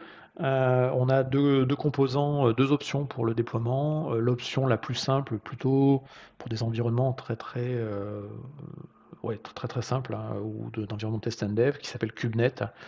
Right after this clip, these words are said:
qui va basiquement être une couche d'overlay où on va avoir un réseau sur le réseau, euh, Azure. Et donc ce réseau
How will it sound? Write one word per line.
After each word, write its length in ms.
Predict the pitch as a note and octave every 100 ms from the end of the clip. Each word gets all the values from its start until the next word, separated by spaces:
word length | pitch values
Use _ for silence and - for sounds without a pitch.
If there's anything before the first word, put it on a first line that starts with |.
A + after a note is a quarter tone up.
| - - - -
qui 120 | -
va 80 | A2+
basiquement 460 | A2+ A#2 A#2+ B2+ B2
être 120 | A2+
une 80 | A2+
couche 280 | - B2+ A#2+
d'overlay 520 | B2+ A#2+ A2+ A#2 C3+
où 80 | B2
on 60 |
va 100 | A2
avoir 260 | G#2+ A2+ A2+
un 80 | G#2
réseau 340 | A2 A2 B2+
sur 140 | B2
le 100 | G#2+
réseau, 540 | G#2 G2+ G#2+ A2+ A#2 G#2
euh, 260 | G2 F#2+ - - - G#2+ G#2+ -
Azure. 500 | A2 A2 C#3 C#3 G#2+ - - - -
Et 60 | A#2+
donc 240 | A#2 A#2+
ce 140 | - A#2+
réseau 360 | B2 B2 C3+